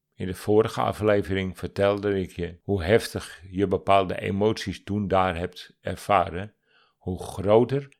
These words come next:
de zwemvliesjes op je vingers van de rechterhand waar te nemen zijn. En als je vandaag de dag je topjes op de vingers wat scheef staan,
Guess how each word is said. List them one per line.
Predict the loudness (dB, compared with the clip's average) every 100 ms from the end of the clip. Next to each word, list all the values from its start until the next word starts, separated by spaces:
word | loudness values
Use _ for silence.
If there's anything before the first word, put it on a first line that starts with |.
| _
de | -10
zwemvliesjes | -8 -2 0 0 -2 -6 -4 -6 -10 -12 -12
op | -12 -10
je | -10
vingers | -12 -6 -4 -2 -4 -6 -8
van | -6 0
de |
rechterhand | 2 0 -2 -6 -4 -4 -4 -2
waar | -2 -2
te | -4
nemen | -6 -8 -8
zijn. | -10 -12 -14 -20 _ _ _ _ _ _ _ _ _ _ _ _ _ _ _ _ _ _ _ _ _
En | -6 0
als | 0 0
je | -4
vandaag | -2 4 4 4
de | -2 2
dag | 4 4 -2 -18 _ _ _ _ _ _
je | -6 -6 -2
topjes | 2 2 0 -6 -6
op | -6 -8
de | -8
vingers | -8 -2 -2 0 -2 -2 -6 _ _ _
wat | -8 -8
scheef | -6 0 2 2
staan, | -2 -6 -6 -8